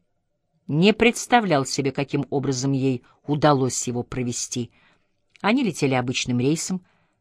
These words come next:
чтобы не раскрывать свою легенду. Должно быть, молодая женщина сдала нож в багаж, а затем достала его в туалетной комнате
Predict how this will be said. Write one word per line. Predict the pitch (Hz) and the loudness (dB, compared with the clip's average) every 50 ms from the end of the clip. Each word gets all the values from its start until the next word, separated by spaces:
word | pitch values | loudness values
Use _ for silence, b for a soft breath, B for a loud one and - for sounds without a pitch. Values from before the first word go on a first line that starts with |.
| _ _ _ _ _ _ _ _ _ _ _ _ _ | _ _ _ _ _ _ _ _ _ _ _ _ _
чтобы | - - - 151 127 113 120 123 120 113 | -10 -6 -4 -4 -2 -2 -2 -2 -2 -2
не | 113 123 127 131 135 | -2 0 0 0 0
раскрывать | 123 123 - - - 127 117 123 123 | 0 -2 -4 -4 -4 -2 -2 -2 -4
свою | - - - 143 143 | -4 -2 0 0 2
легенду. | 160 175 185 240 208 139 104 120 110 b b b b b b b b b | 2 2 2 2 2 2 -2 -8 -14 b b b b b b b b b
Должно | - 151 143 127 - 135 123 | 0 0 0 0 0 -2 -2
быть, | 113 127 - - | -2 -4 -4 -2
молодая | 139 139 139 127 123 135 131 123 | 0 0 0 0 0 0 -2 -2
женщина | 110 131 127 131 - - - 147 151 | -2 -2 -4 -2 -4 -4 -2 -2 -2
сдала | 135 123 117 143 131 123 123 123 | -2 0 0 0 0 2 0 0
нож | 127 131 131 120 | 0 -2 -2 -2
в | 139 131 | -2 2
багаж, | 123 160 165 180 220 262 262 - - b b b b b b b b b - | 2 2 6 6 4 4 4 0 -8 b b b b b b b b b 0
а | - - 349 | 0 2 2
затем | 226 160 - - - 139 135 | 2 0 0 0 0 0 2
достала | 123 131 127 - - - 147 147 160 175 | 0 0 -2 -2 0 2 4 6 6 6
его | 190 185 185 185 | 4 4 2 0
в | - - | 0 2
туалетной | - 180 175 180 180 180 - 185 180 | 2 4 4 4 2 2 2 -2 -2
комнате | 170 - 175 170 165 165 165 - - 170 156 | 2 2 2 2 4 2 0 0 0 -2 -2